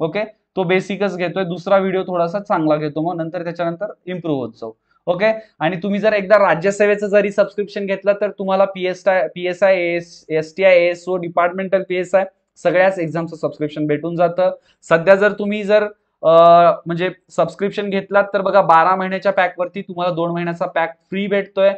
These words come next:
त्याच पद्धतीने चोवीस महिन्याच्या पॅकवरती तीन महिन्याचा पॅक फ्री भेटतोय. आणि ज्या सध्या किमती आहेत, त्यावरती जर तुम्ही बारा महिन्याचा जर पॅक घेतलात,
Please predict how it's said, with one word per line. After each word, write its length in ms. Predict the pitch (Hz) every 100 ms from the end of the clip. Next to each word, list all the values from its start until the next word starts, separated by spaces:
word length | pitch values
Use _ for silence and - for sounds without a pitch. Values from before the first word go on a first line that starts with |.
| - _ -
त्याच 200 | 170 165
पद्धतीने 400 | 175 165 165 170
चोवीस 340 | 175 175 170
महिन्याच्या 320 | 185 185 180
पॅकवरती 480 | 185 175 170 175 175
तीन 200 | 170 170
महिन्याचा 340 | 165 156 151 196
पॅक 220 | - 143 -
फ्री 160 | 160
भेटतोय. 460 | 165 160 - 180 180 175 - _
आणि 200 | 151 185
ज्या 160 | 185 196
सध्या 280 | 202 180
किमती 500 | 196 190 196 196 226
आहेत, 300 | 226 196 208 208 _ _ _
त्यावरती 440 | 180 190 196 196 190
जर 140 | 202
तुम्ही 200 | 202 190
बारा 300 | 175 170 190
महिन्याचा 360 | 202 196 202 196
जर 120 | 202
पॅक 280 | 196 180 175
घेतलात, 300 | 175 180